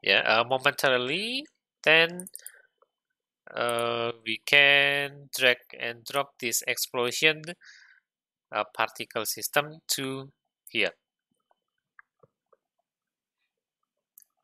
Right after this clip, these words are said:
Okay, after modifying, then we can go back to our scene. Yeah,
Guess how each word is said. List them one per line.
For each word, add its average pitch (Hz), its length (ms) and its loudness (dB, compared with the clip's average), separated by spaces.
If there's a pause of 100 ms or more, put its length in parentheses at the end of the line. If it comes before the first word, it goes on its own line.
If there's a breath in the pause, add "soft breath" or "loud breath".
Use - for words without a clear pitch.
(720)
Okay, 135 260 2 (160)
after 208 580 2
modifying, 170 840 -2
then 127 840 2
we 127 120 -6
can 147 320 0
go 135 140 -4
back 156 220 0 (180)
to 156 220 -8
our 127 720 -2 (360)
scene. 208 440 0 (100)
Yeah, 107 220 0